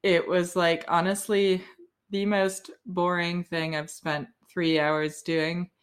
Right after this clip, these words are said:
in probably since the commune and sitting in meetings.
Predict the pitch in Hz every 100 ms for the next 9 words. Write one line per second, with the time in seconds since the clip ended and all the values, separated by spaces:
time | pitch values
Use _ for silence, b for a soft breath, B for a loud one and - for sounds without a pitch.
0 | _ _ _ _ _ _ 196 190 185 190
1 | 196 190 - 208 208 349 381 285 247 -
2 | 175 185 - 190 196 233 302 185 160 170
3 | 196 208 196 190 185 185 180 175 208 262
4 | 180 202 185 -